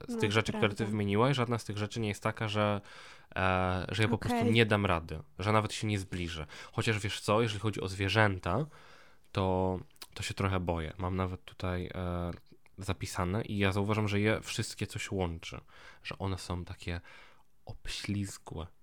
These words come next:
Speaker 1: bo ja bardzo
Speaker 2: Mhm.
Speaker 1: nie lubię żab, dżdżownic i ślimaków. Bardzo. Wręcz
Speaker 2: Mhm.
Speaker 1: mógłbym powiedzieć, że to jest lęk. Najbardziej żab, bo one nie dość, że są obślizgłe, to są szybkie, e, i
Speaker 2: Mhm.
Speaker 1: są takie... No nie wiesz, co ona zaraz zrobi, nie?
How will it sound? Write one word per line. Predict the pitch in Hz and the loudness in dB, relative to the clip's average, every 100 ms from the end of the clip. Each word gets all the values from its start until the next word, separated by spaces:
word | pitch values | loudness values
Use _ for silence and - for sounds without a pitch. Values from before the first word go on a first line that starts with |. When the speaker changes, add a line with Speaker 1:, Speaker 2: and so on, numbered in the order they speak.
| - - | -20 -10
Speaker 1:
bo | 101 92 | -2 0
ja | 92 92 92 | 2 0 -2
bardzo | 92 90 90 | 0 2 2
Speaker 2:
Mhm. | 233 82 | 2 0
Speaker 1:
nie | 85 | 0
lubię | 90 85 87 | -2 -2 -2
żab, | 85 85 143 - - - - - 90 | 0 -2 -2 -6 -18 -18 -20 -10 -8
dżdżownic | 87 85 98 98 87 92 147 - - | -6 0 2 0 -2 -4 -6 -6 -6
i | |
ślimaków. | 107 - 95 82 - - - - - - - - | -4 -2 0 -2 -4 -14 -16 -20 -20 -20 -2 4
Bardzo. | 90 90 87 80 76 | 4 4 0 -6 -8
Wręcz | - - - | 0 2 2
Speaker 2:
Mhm. | 226 113 | 2 2
Speaker 1:
mógłbym | 117 113 | 4 2
powiedzieć, | 117 101 101 | 2 0 0
że | 92 | -2
to | - | -2
jest | 90 - - - | -4 -4 -14 -10
lęk. | 98 82 78 - - - - | -4 -4 -4 -10 -14 -14 -2
Najbardziej | 95 101 107 101 | 2 4 4 4
żab, | 90 90 - - - - - | 6 4 4 -6 -18 -20 -12
bo | 95 98 | -2 0
one | - 95 | 2 0
nie | 95 90 | 0 -2
dość, | 90 | -4
że | |
są | 98 - | -6 -6
obślizgłe, | - 101 90 101 | -6 -4 -2 -2
to | 85 | -4
są | - 87 | -6 -6
szybkie, | - 92 - 104 156 - - - | -4 -6 -2 -2 -2 -6 -20 -10
e, | 87 85 85 85 85 82 - | -4 -2 -2 -2 -2 -4 -4
i | - 233 | -2 -2
Speaker 2:
Mhm. | 247 | -2
Speaker 1:
są | 92 85 | -4 -4
takie... | 90 85 - 85 85 85 82 85 - - - - - - | -4 -4 -4 -2 -2 -2 -2 -6 -12 -18 -18 -20 -20 -8
No | 95 | -2
nie | 101 127 | 2 2
wiesz, | 104 | 0
co | - | -4
ona | 78 80 | -4 -4
zaraz | 85 82 - | -4 -6 -6
zrobi, | 85 78 76 | -6 -6 -6
nie? | 87 | -6